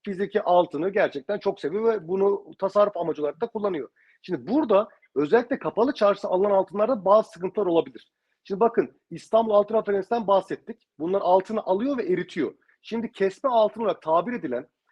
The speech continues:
ve kuyumcularda ba-, belli bazı yerlerde satılan işte kesme suretiyle sahip olan altınlar var. Bunların sahte olup olmadığını anlayamazlar. O yüzden burada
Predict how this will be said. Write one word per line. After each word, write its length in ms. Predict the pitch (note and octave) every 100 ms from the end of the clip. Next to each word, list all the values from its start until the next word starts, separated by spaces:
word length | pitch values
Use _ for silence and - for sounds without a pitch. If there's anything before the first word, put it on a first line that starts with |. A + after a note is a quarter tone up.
| -
ve 100 | F#3
kuyumcularda 680 | - F3+ F#3+ F#3+ G#3+ G#3+ A#3
ba-, 400 | F3+ G3 G3 D3+
belli 240 | F3+ F#3+
bazı 240 | F#3+ F#3+
yerlerde 180 | G3 F#3+
satılan 440 | - F3+ G3+ G#3 A#3+ _ _ _
işte 240 | F#3 G3
kesme 400 | - G#3 G3+ C4
suretiyle 680 | B3 G#3 G3+ G3 F3 F#3+ C4 _ _ _
sahip 360 | - G3+ A#3
olan 160 | A3 B3+
altınlar 460 | F#3+ E3+ E3+ G3
var. 140 | D3 G#2 _ _ _
Bunların 360 | C#3+ G3+ A#3 B3+
sahte 400 | - G3 G#3+ G#3+
olup 260 | G#3 A3
olmadığını 360 | A#3+ A3+ F3 A#3 -
anlayamazlar. 840 | D3 D3+ F3 F#3 C#3 G2 G2 _ _ _ -
O 160 | B3
yüzden 380 | C4+ G#3+ D#3 F3 _ _ _ _ -
burada 600 | B2 G#3 A3+ F3+ D3